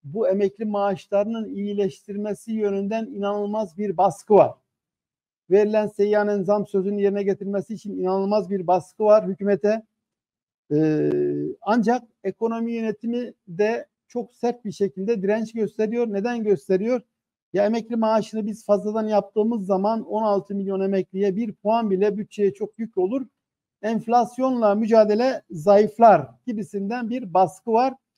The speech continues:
Ama benim öngörüm şudur, e, bu ikisinin arasında,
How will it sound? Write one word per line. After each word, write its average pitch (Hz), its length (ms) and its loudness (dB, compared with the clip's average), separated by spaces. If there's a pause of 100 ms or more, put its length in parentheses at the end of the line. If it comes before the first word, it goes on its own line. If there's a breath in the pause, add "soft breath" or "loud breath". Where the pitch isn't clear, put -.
(420)
Ama 202 260 2
benim 226 220 -2
öngörüm 214 500 0
şudur, 240 360 -6 (240)
e, 170 60 -2 (1080)
bu 208 220 -8 (160)
ikisinin 240 360 -10
arasında, 214 640 0